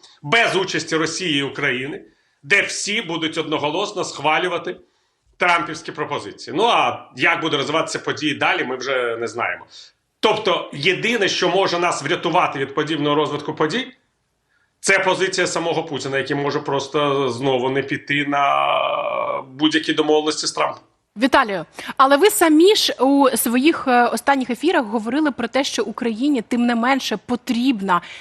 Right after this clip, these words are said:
Speaker 2: ця, е, мирна пауза для того, щоб просто регенеруватися, для того, щоб українці продовжували народжувати дітей, для того, щоб українські діти спокійно могли ходити в, е, школи і отримувати освіту, що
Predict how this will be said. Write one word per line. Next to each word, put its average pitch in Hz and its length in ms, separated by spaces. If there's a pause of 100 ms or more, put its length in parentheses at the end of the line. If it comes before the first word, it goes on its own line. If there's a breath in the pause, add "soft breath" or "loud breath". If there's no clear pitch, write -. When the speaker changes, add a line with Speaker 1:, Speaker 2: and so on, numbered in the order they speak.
Speaker 2:
ця, 247 520
е, 214 340 (140)
мирна 247 440
пауза 190 600 (100)
для 208 160
того, 269 240
щоб 247 260
просто 240 520
регенеруватися, 226 840
для 180 120
того, 226 180
щоб 233 260
українці 233 480
продовжували 233 720 (340 loud breath)
народжувати 240 600
дітей, 220 420
для 185 120
того, 226 160
щоб 233 200
українські 247 460
діти 240 600
спокійно 240 640
могли 233 300
ходити 226 720 (160)
в, 220 60
е, 214 380
школи 233 560
і 220 60
отримувати 226 760 (220 loud breath)
освіту, 220 640
що 226 380